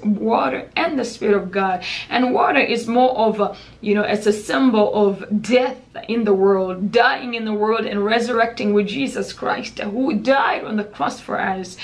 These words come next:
and rose after three days, and he is in heaven cri-, currently. Uh, so, um, therefore, when you, when you, uh, born again, the word of God here is telling us that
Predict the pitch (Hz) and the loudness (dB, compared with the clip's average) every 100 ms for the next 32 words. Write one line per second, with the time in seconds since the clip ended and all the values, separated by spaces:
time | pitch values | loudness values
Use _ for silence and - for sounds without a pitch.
0 | - - - 226 226 277 359 285 - - | -12 -6 0 4 4 4 2 -2 -2 -2
1 | 214 208 214 214 202 196 185 202 202 208 | -4 -8 -4 0 2 2 0 -2 -2 -2
2 | - 208 202 196 190 190 214 - - - | 0 -2 -2 -4 -4 -6 -8 -8 -8 -8
3 | - - - - - - - - - - | -8 -6 -6 -10 -14 -14 -12 -12 -4 2
4 | 220 214 208 165 - 247 240 226 - 220 | 2 2 -4 -8 0 6 6 6 2 0
5 | 233 220 208 - _ _ - - - - | 0 0 -4 -6 _ _ -20 -20 -20 -20
6 | - - - - - 202 262 294 - 240 | -20 -20 -20 -20 -10 0 2 2 -2 -2
7 | 233 214 - - _ _ _ _ _ - | 0 0 -6 -18 _ _ _ _ _ -6
8 | 233 254 359 403 381 381 330 269 - 247 | -2 4 4 4 2 0 0 -4 -4 -4
9 | 214 285 320 311 294 - - - - 226 | 0 -2 -2 -4 -6 -8 -16 -4 0 0
10 | - - 196 254 294 247 208 185 180 - | 0 -2 2 4 4 0 0 -4 -6 -14
11 | - - - - - - 214 240 233 - | -20 -20 -20 -20 -12 -2 2 2 2 2
12 | 214 196 233 208 196 - 240 214 202 190 | 0 0 -2 2 2 0 -6 -2 -2 -4
13 | 196 - - | -6 -10 -12